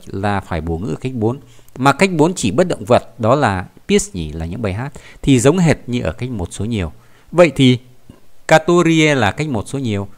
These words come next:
Ở đây chúng ta cũng sẽ để là которые, đúng không ạ?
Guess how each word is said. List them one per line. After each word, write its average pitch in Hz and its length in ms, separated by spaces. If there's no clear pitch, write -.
Ở 101 140
đây 123 160
chúng 131 180
ta 123 120
cũng 120 200
sẽ - 160
để 101 180
là 73 200
которые, 95 680
đúng 104 160
không 127 100
ạ? 110 100